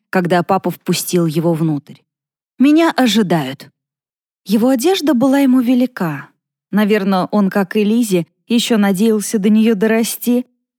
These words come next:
Это был новый помощник доктора Мюррея. Некоторые работники приходили только на несколько месяцев,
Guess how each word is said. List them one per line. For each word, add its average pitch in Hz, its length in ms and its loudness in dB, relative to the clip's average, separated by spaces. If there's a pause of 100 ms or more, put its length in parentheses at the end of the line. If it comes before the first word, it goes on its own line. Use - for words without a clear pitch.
(140)
Это 269 240 0
был 226 200 2
новый 269 300 2
помощник 220 640 -2
доктора 180 400 -4
Мюррея. 143 600 -4 (880)
Некоторые 233 480 0
работники 247 560 -2
приходили 220 600 -2
только 226 320 -2
на 226 120 2
несколько 226 460 -2
месяцев, 233 520 -2